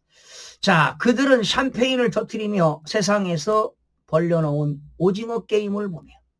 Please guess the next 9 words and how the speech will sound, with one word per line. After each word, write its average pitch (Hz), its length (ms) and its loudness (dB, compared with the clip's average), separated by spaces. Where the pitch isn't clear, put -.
그들만의 220 760 0
아젠다를 220 1000 0
논해왔습니다. 143 1000 -8
그러나 190 400 4
이번 226 420 6
포럼의 233 520 4
공기는 208 640 -4
완전히 262 800 2
달랐습니다. 233 600 -8